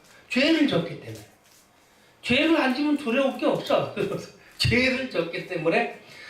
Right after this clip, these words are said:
하나님의 소리를 듣고 두려워했다. 하나님 소리에 양심을,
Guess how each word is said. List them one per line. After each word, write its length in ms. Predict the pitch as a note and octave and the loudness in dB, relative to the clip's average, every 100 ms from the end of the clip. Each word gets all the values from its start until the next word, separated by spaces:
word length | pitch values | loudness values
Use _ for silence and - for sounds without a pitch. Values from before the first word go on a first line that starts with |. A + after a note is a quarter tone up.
| - | -10
하나님의 600 | - C#4+ D4 D4 D4 D4 | -2 2 4 4 4 4
소리를 420 | - B3 B3+ B3 A#3 | 2 -2 -2 -4 -6
듣고 500 | A#3+ B3+ C4 - - - | -6 -2 -2 -2 -14 -10
두려워했다. 720 | - F2+ E2 - - - - - - - - A3+ G#3+ - - - - - - | -2 2 2 0 -6 -12 -14 -16 -20 -20 -20 -20 -20 -20 -20 -20 -20 -20 -12
하나님 480 | - C#4+ D#4 D#4 D#4 | -2 4 4 4 2
소리에 720 | - D4 C#4+ C#4+ D4+ D4 D4 - - - - _ _ _ _ _ _ _ - - - _ _ _ - - - - - - - _ - _ - _ - | 2 2 2 4 4 4 0 -12 -18 -20 -20 _ _ _ _ _ _ _ -20 -20 -20 _ _ _ -20 -20 -20 -20 -20 -20 -20 _ -20 _ -20 _ 0
양심을, 800 | G3 B3+ D4 - A3+ D3+ A#2 | 2 4 2 2 0 -2 -4